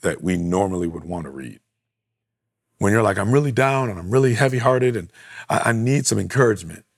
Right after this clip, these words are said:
this wouldn't be the verse you go to. And yet, in some ways, it should be. Why does he have to say this? He's not saying that it's great to live in a, in a, in a state of mind where you're always sad.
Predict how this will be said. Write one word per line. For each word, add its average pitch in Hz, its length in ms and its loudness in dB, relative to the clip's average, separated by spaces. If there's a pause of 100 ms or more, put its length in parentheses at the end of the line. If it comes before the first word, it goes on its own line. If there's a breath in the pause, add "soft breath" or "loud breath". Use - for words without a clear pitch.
(580)
this 117 200 6
wouldn't 113 200 2
be 98 60 4
the 92 80 4
verse 92 220 4
you - 60 -8
go 90 180 2
to. - 240 -10 (880 loud breath)
And 120 160 4
yet, 131 180 6
in 107 100 0
some 247 220 2
ways, 90 380 0 (220)
it - 180 -6 (280)
should - 340 0
be. - 220 -12 (1800 loud breath)
Why 202 240 4
does 196 120 4
he 175 120 6
have 160 140 4
to 139 80 -8
say - 200 0
this? - 340 -16 (340)
He's 208 140 4
not 156 180 2
saying 110 340 0
that 90 120 -2
it's 90 120 -2
great 101 240 2
to 85 80 -4
live 92 240 2
in 98 80 -2
a, 90 140 -8
in 90 160 -6
a, 82 120 -6
in 87 180 -4
a 82 40 -4
state 95 300 2
of 87 100 -2
mind 87 340 -6 (400 soft breath)
where 90 120 2
you're 85 140 4
always 82 220 -4
sad. 78 520 -6